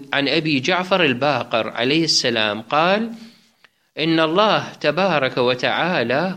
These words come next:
قرن الزكاة بالصلاة، فقال:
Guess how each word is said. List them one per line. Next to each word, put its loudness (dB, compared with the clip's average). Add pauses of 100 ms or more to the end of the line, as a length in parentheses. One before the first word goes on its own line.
قرن 0
الزكاة -2
بالصلاة، -2 (720)
فقال: 0